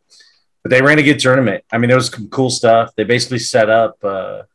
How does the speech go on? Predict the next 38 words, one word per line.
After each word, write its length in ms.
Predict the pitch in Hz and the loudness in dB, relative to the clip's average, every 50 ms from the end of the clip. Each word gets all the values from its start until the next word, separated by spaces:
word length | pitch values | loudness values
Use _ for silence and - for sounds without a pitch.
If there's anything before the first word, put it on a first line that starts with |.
| _ | _
you 160 | - 101 101 98 | -14 -10 -8 -6
know, 100 | 98 98 | -4 -4
a 40 | 101 | -4
miniature 380 | 104 101 104 98 - - 107 | -4 -4 -4 -6 -6 -8 -8
Games 280 | 92 107 104 101 90 - | -6 -4 -6 -6 -6 -8
Workshop 380 | 101 95 - - 107 101 95 - | -12 -12 -8 -4 -2 -2 -2 -4
store. 580 | - - - 95 95 98 98 98 98 98 - _ _ _ _ _ _ _ _ _ _ _ _ _ _ _ 95 | -8 -14 -12 -10 -8 -8 -8 -6 -8 -8 -10 _ _ _ _ _ _ _ _ _ _ _ _ _ _ _ -2
Uh, 120 | 95 95 90 | 0 0 0
there 120 | 95 90 | 0 -2
was 120 | 95 95 | -4 -6
a 60 | 98 87 | -6 -4
bunch 200 | 98 92 - 107 | -4 -4 -4 -6
of 100 | - - | -10 -8
Forge 340 | - 101 98 98 92 - | -6 -4 -4 -4 -4 -6
World 240 | 101 104 98 95 98 | -6 -4 -4 -4 -4
stuff 340 | - - - 110 101 - - | -6 -4 -2 -2 -2 -2 -2
in 100 | 104 98 | -4 -4
there. 420 | 98 95 98 95 92 92 92 - _ _ _ _ _ _ _ _ _ _ _ _ _ _ _ _ _ _ _ _ _ _ _ _ _ _ _ - | -2 -2 -2 -2 -2 -4 -8 -12 _ _ _ _ _ _ _ _ _ _ _ _ _ _ _ _ _ _ _ _ _ _ _ _ _ _ _ -4
And 220 | 123 123 120 110 | -2 -2 0 2
I've 260 | 110 104 104 104 110 107 | 0 0 -2 -4 -8 -4
been, 640 | 151 151 160 165 165 156 147 143 139 135 135 - - - 110 - _ | 0 2 4 4 4 4 2 0 -2 -2 -4 -6 -10 -18 -20 -20 _
you 140 | - 139 123 | -8 -4 -2
know, 100 | 120 127 | 0 0
I 140 | 131 135 135 | 0 0 0
don't 120 | 147 147 | 0 0
know 120 | 143 135 127 | 2 0 0
if 60 | 123 | 0
it's 100 | 123 - | -4 -10
gonna 180 | - 120 113 | -8 -8 -8
be 140 | 104 107 104 | -6 -8 -8
viable 440 | 90 101 95 98 101 101 95 101 107 | -4 -2 -2 0 0 -2 -2 -2 -4
or 140 | 107 98 90 | -4 -4 -4
not, 320 | 92 92 90 98 95 - - - | -6 -8 -8 -8 -8 -10 -8 -4
but, 160 | 104 110 - | -4 -4 -2
like, 180 | 104 104 - 107 | -2 -6 -4 -4
I'm 120 | 101 90 | -6 -6
kind 260 | - 113 113 113 113 107 | -4 -2 -2 0 0 -2
of, 240 | 95 90 87 87 | -2 -4 -6 -10